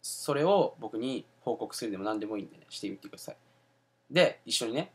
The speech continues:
成長していけたらと思ってます。まあ、今日はそんな感じで、えー、終わろうと思うんで、結局僕自身が誰だったのかよくわからないと思うんですけども、まあ、下にね、Twitterのユーアールエルも載せてあるんで、まあ、Twitterは結構ぼちぼちつぶやいてるんでね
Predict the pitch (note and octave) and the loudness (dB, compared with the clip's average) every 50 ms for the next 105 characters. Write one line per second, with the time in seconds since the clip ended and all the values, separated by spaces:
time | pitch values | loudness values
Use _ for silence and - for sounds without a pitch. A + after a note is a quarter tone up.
0 | _ _ - - B2 A#2 - A2 G#2 - A#2 A2 - A2+ C3+ B2 F#2 - - - | _ _ -8 -6 -6 -4 -2 -4 -4 -4 -6 -6 0 2 2 2 2 0 -2 -14
1 | F2 E2+ - - - - - - - _ _ _ _ _ _ _ - - D#3+ D#3 | -16 -16 -18 -20 -20 -20 -20 -20 -20 _ _ _ _ _ _ _ 2 4 4 6
2 | - A3+ F3+ - D3+ C#3+ C#3+ C#3+ C#3+ C3+ C3+ C3 C3 C3+ C3 C3 - - A#2 A#2 | 8 6 6 6 6 2 4 4 4 2 2 2 4 4 6 6 4 2 2 2
3 | A2+ A2 A2 A2 A2+ A2 A2 A2 - A#2 A2 G#2 G2 G#2 G#2 - C3 B2+ D3 D#3 | 2 4 4 6 6 6 4 2 -2 -4 -6 -4 -6 -6 -8 -10 -10 -6 -2 0
4 | D#3+ D3+ D3 D3+ F#3 F3 - C#3 A2 A2 B2+ B2 A2 G2 - - F#2 G2 G#2+ A#2+ | 2 2 2 2 2 0 0 0 2 6 6 6 6 6 0 -2 -2 -2 -2 0
5 | - G#2 - - B2 A2 F2+ F2 - - - - - - - - - A2 A#2 B2 | 0 -2 0 0 0 0 0 -6 -8 -10 -12 -12 -12 -14 -14 -14 -10 -6 0 4
6 | C#3 C#3+ C3+ B2+ C#3+ D3 - - A3 G#3+ G#3 G#3 G#3 - - - _ _ _ - | 4 4 4 6 4 2 4 2 0 2 2 0 -2 -4 -6 -20 _ _ _ -4
7 | - F3 E3+ - - F3 F3 E3 E3 E3 E3 D#3+ D#3+ E3 E3 C3+ G2+ F#2 F#2 - | -4 -4 -2 2 4 4 6 6 6 8 10 10 10 8 6 2 0 -4 -6 -8
8 | - - - A2+ A2 F#2+ - - - A2+ A#2 G#2+ G2+ - - _ - E3+ E3+ - | -8 -2 0 0 0 0 -2 -4 2 4 6 6 4 2 -2 _ 0 0 2 2
9 | G#3+ A3 - - A3 A3 A3 - - A2 F#2+ G2+ B2+ B2 - E3 F#2 F#2 - - | -2 -2 4 4 4 4 2 -2 -4 -4 -2 -2 -4 -4 -4 -6 -8 -8 -10 -10
10 | - G#2 A2 G#2+ G2+ - F2+ F2 D#3+ - - - D3 - | -6 -2 -2 -2 -2 -2 -6 -10 -10 -10 -12 -12 -12 -12